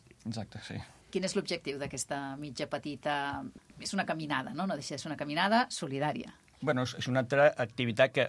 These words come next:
Speaker 1: sí, majoritàriament la gent la fa caminant, però també hi ha gent que la fa corrent, en família, amb amics, eh, amb qui vulgui. Una mica és també per donar cabuda a un altre perfil, el perfil més, més familiar,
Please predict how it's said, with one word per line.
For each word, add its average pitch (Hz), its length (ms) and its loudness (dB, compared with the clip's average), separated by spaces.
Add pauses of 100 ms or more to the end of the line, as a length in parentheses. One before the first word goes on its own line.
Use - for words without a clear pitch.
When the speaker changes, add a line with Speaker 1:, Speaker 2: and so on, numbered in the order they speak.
Speaker 1:
sí, 120 240 -2 (480)
majoritàriament 135 880 4
la 127 140 2
gent 127 240 2
la 117 80 4
fa 117 160 2
caminant, 127 480 6 (560)
però 131 120 4
també 127 160 4
hi 135 40 10
ha 123 80 8
gent 131 160 2
que 143 80 4
la 127 160 8
fa 113 160 2 (1120)
corrent, 151 460 6 (720)
en 123 240 0
família, 185 640 8 (260)
amb 139 160 6
amics, 190 580 4
eh, 143 120 2
amb 131 200 0
qui 135 120 2
vulgui. 117 240 0 (500)
Una 151 160 8
mica 190 300 10
és 127 140 2
també 143 280 4
per 143 200 6
donar 135 360 4 (360)
cabuda 165 420 8
a 139 100 4
un 135 100 6
altre 131 240 6
perfil, 135 380 2
el - 80 -8
perfil 120 320 -4
més, 117 440 -2
més 113 280 -4
familiar, 127 720 6